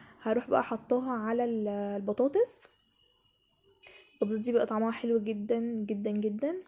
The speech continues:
وبتنفع في اي حاجه جنب اي اكل.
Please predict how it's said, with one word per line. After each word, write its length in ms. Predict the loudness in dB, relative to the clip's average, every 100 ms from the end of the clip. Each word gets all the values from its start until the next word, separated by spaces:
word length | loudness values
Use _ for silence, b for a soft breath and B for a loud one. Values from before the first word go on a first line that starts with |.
| -6
وبتنفع 840 | -4 -2 -4 -4 -4 -2 -2 -4
في 140 | -4
اي 220 | -2 -2 -2
حاجه 300 | -2 -2 -2
جنب 220 | -2 0
اي 200 | -2 -2 -2
اكل. 180 | -6